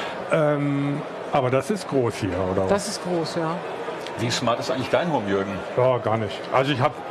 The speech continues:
Speaker 1: ich hab ganz viel I-T-Zeugs und ganz viel, was funkt und so, aber das ist alles nicht,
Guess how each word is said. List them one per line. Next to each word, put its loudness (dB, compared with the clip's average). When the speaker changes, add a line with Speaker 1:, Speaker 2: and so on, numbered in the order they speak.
Speaker 1:
ich 4
hab 2
ganz 2
viel 2
I-T-Zeugs 2
und 2
ganz 2
viel, 2
was 0
funkt -2
und 0
so, 4
aber 4
das 2
ist 4
alles 2
nicht, 0